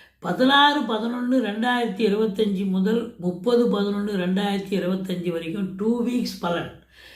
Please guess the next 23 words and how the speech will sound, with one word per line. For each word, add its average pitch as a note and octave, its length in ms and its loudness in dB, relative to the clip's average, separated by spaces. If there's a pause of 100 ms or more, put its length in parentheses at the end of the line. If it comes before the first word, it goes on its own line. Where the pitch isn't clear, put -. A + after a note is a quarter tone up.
(120)
இரண்டு D4 500 6
வார B3+ 320 4
பலன்களை G3+ 600 -2
பார்க்க E3+ 380 -6
போகிறோம். E3 600 -6 (340)
கிரகங்கள் B3 760 4
இந்த F#3+ 240 2
மகர F#3+ 440 0
ராசிக்கு F#3 580 -2 (100)
எப்பேற்பட்ட F3+ 720 0
பலனை D3+ 420 -6
வழங்கப் E3 480 -6
போகிறது C#3+ 640 -4 (340)
பார்க்கலாம் F#3+ 800 -2
வாங்க. C3 320 -8 (760)
இந்த D4 280 4
ராசியில B3+ 600 4 (160)
உத்திராடம் A#3+ 680 0
இரண்டு, A3+ 600 2
மூன்று, A3 480 0
நான்கு F#3 420 0
பாதங்கள், F#3 720 -2 (420)
திருவோணம், G3 640 2